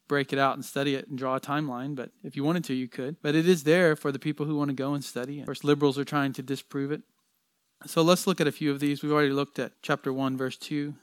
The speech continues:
Let's look at eight one, just to give you a sampling, show you that they're there. If you haven't read this book lately. "It came about in the sixth year on the fifth day of the sixth month, as I was sitting in my house with the elders of Judah sitting before me,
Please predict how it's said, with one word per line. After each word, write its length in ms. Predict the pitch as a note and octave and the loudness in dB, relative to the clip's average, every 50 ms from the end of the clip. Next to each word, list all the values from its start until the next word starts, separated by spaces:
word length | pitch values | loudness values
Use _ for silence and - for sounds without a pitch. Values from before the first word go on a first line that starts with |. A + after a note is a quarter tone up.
| _ _ - | _ _ -12
Let's 160 | C#3 - - | -10 -8 -8
look 100 | C#3 - | -8 -8
at 80 | C3+ A#2+ | -6 -4
eight 220 | C#3 C#3+ C#3+ - | -2 -2 -2 -2
one, 380 | - C#3 C#3+ D3 D3+ D#3 E3 D#3+ _ | -4 -4 -4 -4 -4 -4 -6 -10 _
just 140 | - - - | -16 -18 -16
to 40 | C#3+ | -12
give 160 | B2+ C3 B2+ | -10 -8 -6
you 120 | C3+ C3 C3 | -4 -4 -4
a 40 | |
sampling, 560 | A#2+ - - C3+ C3 B2+ - C3 C3 B2+ B2+ B2+ _ _ _ | -4 -6 -6 -6 -6 -6 -8 -8 -8 -8 -10 -12 _ _ _
show 220 | - - - D#3 C#3+ | -12 -4 0 0 2
you 160 | D3 C#3 C#3 | 2 2 0
that 160 | C#3 C#3 C3 | 0 -2 -2
they're 160 | - C3+ C3 | -2 -2 -2
there. 300 | C3 C3 C3 C3 C3 B2 - _ _ _ _ | -2 -2 -2 -2 -4 -6 -10 _ _ _ _
If 60 | - | -4
you 60 | D3 | -4
haven't 180 | C#3 C3+ C#3 - | -4 -4 -4 -6
read 220 | - D3 C#3+ C3+ | -4 -2 -2 0
this 120 | C#3+ C3+ - | -2 -4 -4
book 260 | - D3+ C#3 C3 - | -2 -2 -2 -2 -2
lately. 360 | C#3 C#3 C#3 - C#3 C3+ - _ _ | -4 -4 -4 -4 -6 -8 -8 _ _
"It 100 | - D#3 | 2 4
came 220 | D#3 - G3 G3+ G3 | 6 8 8 8 8
about 300 | F3+ F3 F3+ F#3+ E3+ E3 | 10 10 10 10 10 8
in 60 | D#3+ | 4
the 100 | D3+ C#3+ | 2 0
sixth 400 | - - F3+ F3 - - - - | 0 0 -2 -2 -2 -4 -6 -2
year 220 | E3 E3 E3 D#3 - | 0 0 0 0 0
on 160 | C#3+ C#3 C3+ | -2 -2 -2
the 80 | C3 | -4
fifth 400 | A#2 - - E3+ E3 E3+ D#3 C#3+ | -6 -4 -2 0 0 0 0 0
day 320 | D3 D#3 D3+ D3 D3 D3 - | 2 4 4 6 6 4 2
of 140 | - C#3 C3+ | 0 -4 -6
the 100 | C#3 C3 | -6 -6
sixth 340 | - - E3 D3 - - | -4 -4 -4 -6 -6 -4
month, 300 | - C#3+ C#3 C3 - - _ _ _ _ _ _ _ _ _ _ _ _ _ | -2 -2 -2 -2 -4 -8 _ _ _ _ _ _ _ _ _ _ _ _ _
as 240 | - C#3+ D3 D3+ D#3 | 0 0 2 4 6
I 80 | D#3 D3+ | 6 6
was 180 | D3 D3 C#3+ | 4 4 2
sitting 280 | - D#3 D3+ D3+ D3 D3 | 0 0 0 2 2 2
in 80 | C#3+ | 0
my 140 | C#3+ C#3 C3 | 0 -2 -2
house 460 | B2+ C3 C#3+ C3+ C3+ C3+ C3 - - | -4 -4 -2 -2 -2 -2 -4 -6 -10
with 120 | - - - | -14 -12 -4
the 100 | C3 C#3 | 0 2
elders 360 | D3 D3+ D#3 D3+ D#3 D#3 D3 | 4 4 6 6 4 2 2
of 100 | C#3 B2+ | 0 -4
Judah 360 | B2+ C#3+ D3 C#3 C#3 C3+ C3 - _ | -2 0 2 2 2 0 -2 -4 _
sitting 380 | - - - F3 E3 E3 D#3+ | -2 4 6 6 6 6 4
before 380 | D#3 D3 - - D3 C#3+ C#3 C3 | 0 -2 -4 -2 0 0 0 0
me, 220 | C3 A#2+ B2 C3 | -2 -4 -6 -10